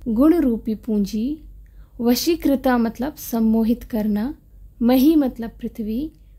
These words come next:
विरुद्धवाद मतलब विरोधी बातें। विनीत मतलब झुका हुआ। लोक वर्ग मतलब लोगों के विभिन्न वर्ग। अर्थात कवि कहते हैं,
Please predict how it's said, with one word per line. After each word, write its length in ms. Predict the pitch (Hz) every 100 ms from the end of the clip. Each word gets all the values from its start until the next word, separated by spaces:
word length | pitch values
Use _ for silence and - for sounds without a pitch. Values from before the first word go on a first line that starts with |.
| -
विरुद्धवाद 760 | 247 285 254 302 269 247 262 254
मतलब 460 | 233 208 233 311 - - -
विरोधी 420 | 226 226 233 233
बातें। 500 | 214 202 - 220 311 - - - - - -
विनीत 460 | 233 262 311 330 285
मतलब 360 | 240 247 226
झुका 340 | 208 220 226 220
हुआ। 340 | 202 208 233 320 _ _ _
लोक 420 | 240 240 320 320 269
वर्ग 320 | 233 226 226
मतलब 420 | 220 208 233 311 - -
लोगों 460 | 233 233 240 277 311
के 180 | 262 302
विभिन्न 460 | 254 196 214 202 196
वर्ग। 320 | 185 196 - - - - - - - -
अर्थात 680 | 214 - 220 202 262 - - - - - - _ _ - -
कवि 260 | 247 277 330
कहते 340 | 277 214 233
हैं, 340 | 226 247 320